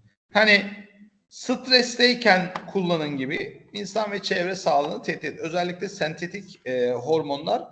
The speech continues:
ve pestisitler için bunları söylüyorlar. O yüzden de bunlara dikkat edeceksiniz. Büyüme düzenleyicileri aynı zamanda zehir. Yani şöyle,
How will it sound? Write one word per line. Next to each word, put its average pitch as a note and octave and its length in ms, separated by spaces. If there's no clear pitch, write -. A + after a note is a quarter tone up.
ve F#3+ 360
pestisitler E3 540
için B2+ 340
bunları B2 240
söylüyorlar. A2+ 640
O G#3+ 160
yüzden F3 300
de G3+ 160
bunlara F3+ 320
dikkat F3+ 280
edeceksiniz. B2+ 720
Büyüme G3+ 320
düzenleyicileri F#3+ 760
aynı F3 300
zamanda F3 400
zehir. D#3+ 800
Yani C3 300
şöyle, - 720